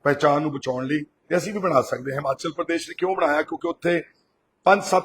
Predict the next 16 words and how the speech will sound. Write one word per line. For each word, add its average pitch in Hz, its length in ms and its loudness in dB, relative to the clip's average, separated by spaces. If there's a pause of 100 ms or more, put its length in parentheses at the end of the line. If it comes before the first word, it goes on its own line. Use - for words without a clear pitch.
ਦਸ 170 300 2
ਬਿੱਗਿਆਂ 165 280 0
ਦੇ 165 100 -2
ਗਰੀਬ 156 280 -2
ਆਦਮੀਆਂ 156 340 2
ਦੇ 156 80 -6
ਬਾਗ 131 280 0
ਸੀ - 240 -14 (400)
ਤੇ 175 60 0
ਟੂਰਿਸਟ 185 440 2
ਆਉਂਦਾ 180 220 4
ਨਾ 185 100 4
ਦਿੱਲੀ, 170 380 -4
ਬੰਬੇ, 151 380 -2
ਕੈਲਕਟਾ 156 460 0
ਤੋਂ, 143 160 -6